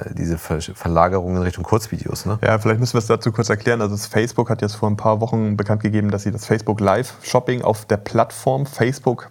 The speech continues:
Speaker 2: einstellen, ist aber grundsätzlich aufrechterhalten bei Instagram, weil sie selber sagen,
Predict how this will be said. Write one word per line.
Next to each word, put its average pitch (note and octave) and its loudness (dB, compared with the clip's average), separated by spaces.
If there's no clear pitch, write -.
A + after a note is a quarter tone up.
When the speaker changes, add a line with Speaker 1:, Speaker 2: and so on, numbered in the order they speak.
Speaker 2:
einstellen, C#3 0
ist A2 0
aber A2 4
grundsätzlich A#2+ 2
aufrechterhalten A2 2
bei F#2+ 2
Instagram, G2 -2
weil G#2 6
sie A2+ 2
selber G#2 2
sagen, G2+ 2